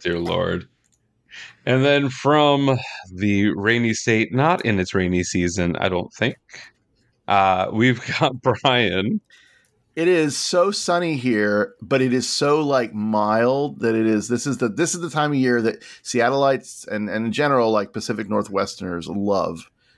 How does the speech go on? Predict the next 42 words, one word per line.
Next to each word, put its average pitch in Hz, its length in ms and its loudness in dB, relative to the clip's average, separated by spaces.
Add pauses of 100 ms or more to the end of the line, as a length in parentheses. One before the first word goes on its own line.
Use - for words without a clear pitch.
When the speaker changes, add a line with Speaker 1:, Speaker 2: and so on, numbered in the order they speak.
(120)
Speaker 2:
It 107 140 0
is 104 120 0
beautiful. 147 640 2
It 117 100 0
is 107 100 -2
a 107 40 -2
little 196 380 -4
touch - 300 -4
hot. 175 360 -2
Like, - 120 -4
I 127 120 2
could 127 220 -8 (160)
be 156 100 -4
with 156 160 0
it. 151 160 0
I 131 60 -2
could, 160 160 -2 (160)
I 170 80 2
can 170 100 0
handle 190 500 2
a 175 60 6
little 165 160 4
hoodie 151 260 0
weather 156 340 0
again. 156 360 -2 (400)
But, 117 240 2
um, 95 460 0 (120)
but 101 140 -6
yeah, 92 340 0
it 104 60 2
was, 104 280 0
I 107 80 0
was 110 120 -2
out 123 140 2
on 110 100 0
Mount 110 220 0
Rainier 104 220 0
yesterday. 101 560 0
It 92 100 -2
was, 95 420 0
uh, 92 240 -4 (140)
spectacular. - 720 -10